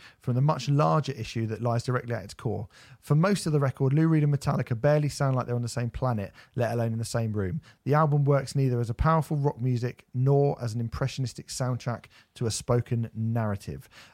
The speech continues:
Uh, The Quietus absolutely savaged it, um, saying, "Were it not for the ongoing po-faced nature of the protagonists,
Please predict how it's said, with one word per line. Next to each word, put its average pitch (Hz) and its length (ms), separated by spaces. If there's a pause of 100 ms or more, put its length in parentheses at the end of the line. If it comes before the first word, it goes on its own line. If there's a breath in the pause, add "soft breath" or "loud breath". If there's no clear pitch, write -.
Uh, 120 220
The 143 140
Quietus 170 800 (160)
absolutely 143 440
savaged 143 720
it, 160 200 (320 loud breath)
um, 131 380
saying, 139 360
"Were 151 220
it 147 100
not 156 200
for - 120
the 135 160
ongoing 139 480
po-faced 143 640
nature 131 320
of 120 60
the 120 80
protagonists, - 720